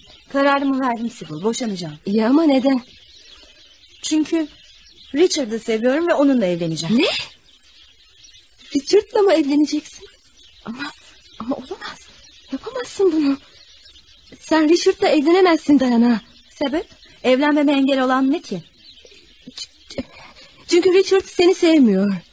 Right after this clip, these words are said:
Speaker 2: Onun sevdiği benim. Başı dertten kurtulur kurtulmaz evleneceğiz Richard'la.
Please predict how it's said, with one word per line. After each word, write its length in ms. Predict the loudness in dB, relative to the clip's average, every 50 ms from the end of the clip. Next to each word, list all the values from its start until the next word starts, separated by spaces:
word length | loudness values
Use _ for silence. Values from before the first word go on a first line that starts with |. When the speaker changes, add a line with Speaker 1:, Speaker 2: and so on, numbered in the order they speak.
| _ _ -10 -2
Speaker 2:
Onun 180 | 2 4 4 4
sevdiği 440 | 4 2 0 0 2 2 0 2 2
benim. 260 | 2 2 2 0 -4 -8 _ -20 _ _ -20 _ _ _ _ -20 -20 -6
Başı 280 | -4 -2 -2 -2 -2 -2
dertten 360 | -2 -2 -2 -2 -2 -2 -2
kurtulur 400 | 0 -2 -4 -4 0 2 2 2
kurtulmaz 500 | 2 0 -2 0 0 0 2 2 0 0
evleneceğiz 640 | -2 -2 -2 0 0 0 0 -2 -4 -4 -4 -6 -8
Richard'la. 420 | -10 -8 -8 -12 -12 -12 -16 -16